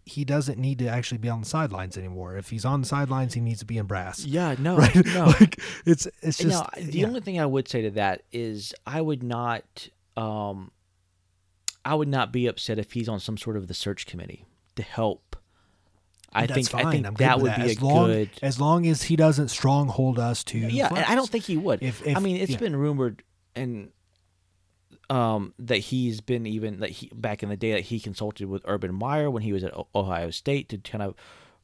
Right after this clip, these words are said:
Speaker 2: revolutionize
Speaker 1: Mm-hmm.
Speaker 2: that offense as well as the Baltimore Ravens offense.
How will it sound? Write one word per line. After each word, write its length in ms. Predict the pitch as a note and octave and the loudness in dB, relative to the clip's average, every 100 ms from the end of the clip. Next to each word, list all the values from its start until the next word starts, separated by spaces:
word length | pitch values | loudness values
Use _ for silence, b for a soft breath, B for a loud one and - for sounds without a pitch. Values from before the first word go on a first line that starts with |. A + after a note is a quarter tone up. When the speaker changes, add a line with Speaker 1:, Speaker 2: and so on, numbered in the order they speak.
| - | -2
Speaker 2:
revolutionize 680 | B2 A2 G#2+ G2+ G2 F#2 F#2 | 0 0 0 -2 -2 -4 0
Speaker 1:
Mm-hmm. 120 | C3+ | 2
Speaker 2:
that 80 | D3 | 2
offense 340 | C#3+ D3+ C3+ | 2 -2 -6
as 160 | G#2 A2 | -8 -4
well 200 | G#2+ G2+ | -4 -4
as 100 | F#2 | -4
the 140 | G2+ - _ | -8 -10 _
Baltimore 400 | - G#2 G2+ G2 | -4 -4 -4 -6
Ravens 420 | F#2+ C#3 D#3+ D#3 D3+ | 0 0 2 0 0
offense. 480 | D3 - D3+ - | 0 0 -4 -6